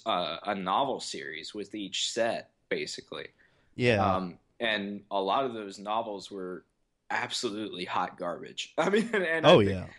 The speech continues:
Speaker 1: and I think Wizards w-, themselves would be the first to admit that a lot of those books were just absolutely horrifically written. Um, but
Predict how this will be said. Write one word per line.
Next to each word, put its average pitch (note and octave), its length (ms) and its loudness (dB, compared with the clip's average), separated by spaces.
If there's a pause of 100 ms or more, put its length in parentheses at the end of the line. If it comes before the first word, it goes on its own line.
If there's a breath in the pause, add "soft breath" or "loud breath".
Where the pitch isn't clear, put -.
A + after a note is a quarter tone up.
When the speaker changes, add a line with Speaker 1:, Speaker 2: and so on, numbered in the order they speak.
(120)
Speaker 1:
and C3 140 -2
I D3 80 4
think C#3+ 200 -4
Wizards C3+ 440 0
w-, A2+ 160 -6
themselves A#2+ 500 0
would G#2+ 100 -12
be A2+ 120 -2
the G#2+ 80 -4
first - 320 0
to G#2+ 80 0
admit G2+ 380 0
that F#2 120 -2
a F2+ 80 -2
lot G2+ 240 2
of F#2+ 60 -2
those F#2 280 -2
books G2+ 380 -2
were G2 140 -2
just F#2 380 -4
absolutely F#2+ 640 2
horrifically G2+ 1000 4
written. G#2+ 360 -2 (640 soft breath)
Um, G2 420 2 (100)
but A2+ 280 2